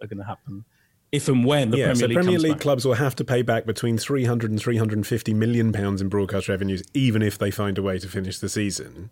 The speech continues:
Speaker 1: Yeah.
Speaker 2: But Jane, I, I, I understand why the clubs wouldn't be happy about that, obviously. But from the broadcaster's point of view,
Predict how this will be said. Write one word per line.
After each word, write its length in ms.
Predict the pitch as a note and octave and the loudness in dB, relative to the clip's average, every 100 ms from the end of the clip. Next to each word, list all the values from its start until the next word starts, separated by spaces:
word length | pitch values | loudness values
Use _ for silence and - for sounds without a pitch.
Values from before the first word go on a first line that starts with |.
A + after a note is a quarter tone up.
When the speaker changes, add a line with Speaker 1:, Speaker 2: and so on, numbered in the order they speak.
| - | -6
Speaker 1:
Yeah. 260 | C3 G2 - - - - _ _ | -2 -2 -6 -18 -20 -20 _ _
Speaker 2:
But 140 | G3+ | -2
Jane, 340 | G#3 A#3 G3+ F3 | 2 2 2 0
I, 80 | F3 | -6
I, 120 | - - - | -8 -10 -6
I 80 | F3 | -2
understand 380 | G#3 F3+ E3 B2+ | 0 2 2 4
why 100 | A#2+ | 2
the 80 | A#2 | 2
clubs 240 | C3 C3 | 0 0
wouldn't 160 | G2+ F#2+ | 0 -4
be 100 | F#2 | -2
happy 200 | F#2+ F#2 | -4 -4
about 220 | E2+ E2+ | -4 -2
that, 100 | F#2+ | -2
obviously. 500 | C3+ A#2 F2+ F2+ E2 - _ _ _ | -2 -2 -4 -6 -8 -12 _ _ _
But 240 | E3+ - - _ | -4 -4 -10 _
from 140 | - F3+ | -2 -2
the 60 | |
broadcaster's 680 | E3+ A3 G#3 - B2 G#2+ G#2 | 2 2 2 2 0 0 -4
point 280 | - A2+ G2+ | -4 -4 -2
of 60 | G2 | -4
view, 460 | G2+ F#2+ F#2+ A2 | -2 -2 -4 -6